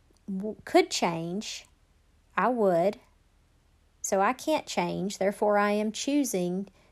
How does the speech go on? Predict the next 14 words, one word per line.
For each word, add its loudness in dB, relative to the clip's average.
to -2
accept -2
what 0
is." -4
Another 6
example 0
using -2
the -6
physical -2
body -4
is, -4
um, -6
my -4
migraines. -6